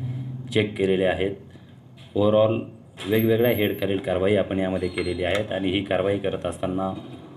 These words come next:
आपण शहर पोलीस स्टेशनचे पोलीस निरीक्षक, अ, ठोंबे साहेब, त्याचप्रमाणे बाजारपेठ पोलीस स्टेशनचे पोलीस निरीक्षक भागवत साहेब, तालुका पोलीस स्टेशनचे पीआय कुंभार साहेब, त्याचप्रमाणे त्यांचे संपूर्ण स्टाफ,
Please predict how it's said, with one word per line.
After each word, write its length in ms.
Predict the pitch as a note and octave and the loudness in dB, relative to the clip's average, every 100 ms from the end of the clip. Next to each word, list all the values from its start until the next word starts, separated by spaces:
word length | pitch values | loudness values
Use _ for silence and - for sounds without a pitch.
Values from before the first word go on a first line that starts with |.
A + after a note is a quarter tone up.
| - | -12
आपण 200 | - F#2+ | -6 -2
शहर 260 | F2 G2 G2 | 2 4 4
पोलीस 300 | G2 F#2+ F#2+ | 4 0 0
स्टेशनचे 1000 | G2 F#2+ F#2+ F#2+ F#2 - - - - - | 0 0 0 0 -2 -10 -18 -20 -10 -6
पोलीस 480 | - F2+ F#2+ - - - | 0 0 0 -4 -16 -8
निरीक्षक, 600 | G2+ F2+ - F#2 F2 - | -2 -2 0 0 -2 -6
अ, 140 | F2+ F2 - - F#2 F2+ | -6 -6 -8 -14 -14 -4
ठोंबे 240 | F2 F2+ | 0 0
साहेब, 260 | F2 F2+ F2 - | 0 -2 -2 -4
त्याचप्रमाणे 560 | E2+ - E2+ E2+ E2 | -6 -4 -8 -6 -8
बाजारपेठ 540 | E2 D#2+ E2+ F2+ F#2 - | -8 -6 -2 -2 -2 -6
पोलीस 240 | F2 F2 | -6 -6
स्टेशनचे 500 | - E2+ E2+ F2 F2+ - - - - - | -6 -6 -4 0 0 -2 -10 -18 -16 -8
पोलीस 260 | F2 F2 | -4 -4
निरीक्षक 360 | F2 E2+ - F2+ F2 - - - - - - - - - | -4 -4 -2 -2 -2 -10 -18 -20 -20 -20 -20 -20 -16 -4
भागवत 300 | F2 F2 F2+ | 0 2 0
साहेब, 260 | F2+ F2+ - - | 0 0 0 -2
तालुका 240 | F2 F2+ | -2 -2
पोलीस 240 | F2 E2+ E2+ | -2 -2 -2
स्टेशनचे 340 | F2+ F2 F2 | -2 -2 -2
पीआय 400 | E2+ E2+ E2+ E2+ | -2 -2 -2 -4
कुंभार 440 | - F2+ E2+ F2+ | -6 -2 2 2
साहेब, 240 | F2 F2+ F2+ - | 2 0 0 -2
त्याचप्रमाणे 480 | E2 - E2+ E2+ E2 | -6 -4 -4 -2 -4
त्यांचे 240 | E2 E2+ | -4 -4
संपूर्ण 380 | F2+ E2+ F2+ F2+ | -2 0 -2 -4
स्टाफ, 300 | - F2 | -2 0